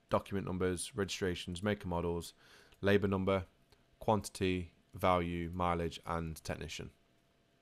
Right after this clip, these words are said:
So again, very useful for, uh, d-, a day end sort of process, um, and making sure that your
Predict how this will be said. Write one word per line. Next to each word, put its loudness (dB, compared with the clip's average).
So -8
again, 0
very 2
useful -4
for, -2
uh, -6
d-, -6
a -6
day -2
end -6
sort -8
of -8
process, -6
um, -8
and -10
making -6
sure -2
that -2
your 0